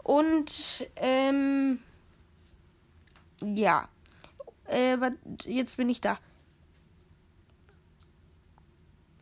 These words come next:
Und es gibt eine Challenge für die bei fünfundzwanzig Wins. Das ist in einem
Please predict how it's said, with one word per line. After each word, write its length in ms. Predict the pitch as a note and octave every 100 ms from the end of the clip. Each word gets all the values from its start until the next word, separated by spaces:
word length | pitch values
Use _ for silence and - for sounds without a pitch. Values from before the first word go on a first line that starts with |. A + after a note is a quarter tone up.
| _ _ _
Und 460 | - - - D4+ D4
es 140 | -
gibt 180 | D#4+ -
eine 200 | D4+ C4
Challenge 360 | - D4+ F#4+ F4+
für 200 | F4 F4
die 220 | E4+ F#4
bei 180 | C#4+ C4+
fünfundzwanzig 760 | D#4+ E4 D#4 D4+ C#4+ C#4 -
Wins. 180 | D#4+ E4
Das 160 | D4+ -
ist 240 | - -
in 160 | C4 -
einem 320 | C4+ C4+